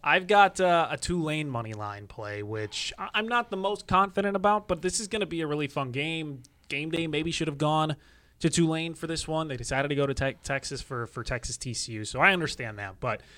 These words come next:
this is gonna be a really fun A C game. I really do think so. I mean, Tulane's the best team in the country in against the spread, one of the best teams in the country in against the spread at eight and one.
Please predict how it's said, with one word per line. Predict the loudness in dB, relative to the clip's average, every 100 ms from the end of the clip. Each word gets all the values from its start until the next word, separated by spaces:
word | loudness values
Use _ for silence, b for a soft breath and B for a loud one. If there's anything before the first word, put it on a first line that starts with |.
| B
this | 2
is | 4
gonna | 2 0
be | 6
a | 6
really | 6 4
fun | 4 2
A | 2
C | 0 -2 -2
game. | -4 -2
I | -2
really | -2 -2
do | -4 -8
think | -8 -8
so. | -6 -4 -4
I |
mean, | -4 -6 -6
Tulane's | -4 -2 -4 -4
the | -4
best | 2 2 2 -4
team | -4 -4
in |
the | -4
country | -4 -4 -6 -6 -10 b b b b b
in | -2
against | -2 -2 -2
the | -2
spread, | 2 4
one | 4 4
of |
the | 4
best | 0 -2
teams | -8
in | -8
the |
country | -8 -10 -10
in |
against | -12 -12 -12
the |
spread | -10 -8 -6
at | -6
eight | -8
and | -8
one. | -4 -4